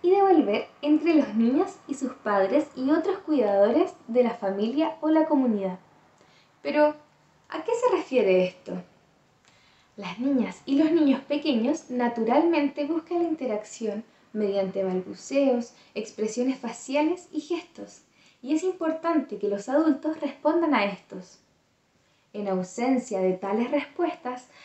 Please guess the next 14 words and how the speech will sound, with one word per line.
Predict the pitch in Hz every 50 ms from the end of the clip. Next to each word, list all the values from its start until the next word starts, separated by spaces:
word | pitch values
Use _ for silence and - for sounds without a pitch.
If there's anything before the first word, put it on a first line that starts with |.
| - - _
la | - 226 220
arquitectura | 233 233 - 226 - 233 226 - - - 285 302 339 339 349
del | 349 349
cerebro | - 370 349 311 285 247 233 233 254 254 262
no | 247 262 262 269 311 311
se | - 359
forma | 330 - - 359 381 359 302 233 226 -
como | 208 202 202 202
se | - 185
esperaba, | - - 214 196 202 196 202 202 202 196 - - _ _ - - _ _
lo | - 202 190
que | 185 202 185
puede | - - 196 196 196 190 190
conducir | 196 220 220 226 240 269 262 - 330 311 294 - -